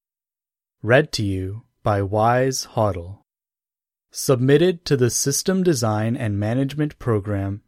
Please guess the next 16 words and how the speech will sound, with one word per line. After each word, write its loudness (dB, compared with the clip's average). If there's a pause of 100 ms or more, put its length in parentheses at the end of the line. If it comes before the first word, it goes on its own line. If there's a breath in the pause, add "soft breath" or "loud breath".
February 0
twenty -4
twenty-three -2 (440)
in 0
partial 0
fulfillment 0
of -4
the 2
requirements -2
for -6
the -4
degree -2
of -4
Master 0
of 2
Science -4